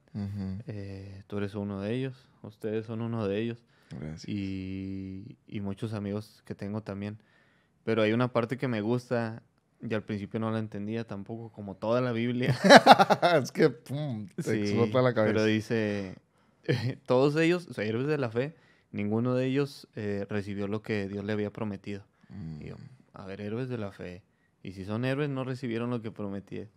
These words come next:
Speaker 2: lo que Dios le prometió". Seguí leyendo y entendí que la promesa se cumple,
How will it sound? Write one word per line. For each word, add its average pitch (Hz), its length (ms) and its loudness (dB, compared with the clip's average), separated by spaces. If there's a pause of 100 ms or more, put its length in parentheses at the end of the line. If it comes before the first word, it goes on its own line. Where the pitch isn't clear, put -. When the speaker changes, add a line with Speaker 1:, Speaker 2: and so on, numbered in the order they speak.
(300)
Speaker 2:
lo 95 120 -8
que 101 100 -8
Dios 98 140 -4
le 107 100 -4
prometió". 95 540 -10 (480)
Seguí 92 260 -8
leyendo 123 520 0
y 113 60 -4
entendí 98 520 -10
que 107 400 -6 (840)
la 107 200 -8
promesa 101 680 -6
se - 320 -10
cumple, 110 480 -6